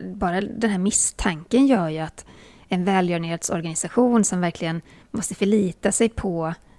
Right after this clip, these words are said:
eh, att folk kan lita på dem,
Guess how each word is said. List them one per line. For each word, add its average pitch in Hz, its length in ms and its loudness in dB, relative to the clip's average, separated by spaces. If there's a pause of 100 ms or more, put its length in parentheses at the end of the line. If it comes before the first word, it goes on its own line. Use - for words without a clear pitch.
(160)
eh, 165 400 -2 (340)
att - 160 -2
folk 180 480 -2 (600)
kan 196 160 2
lita 196 300 2
på 180 160 -4
dem, 190 440 2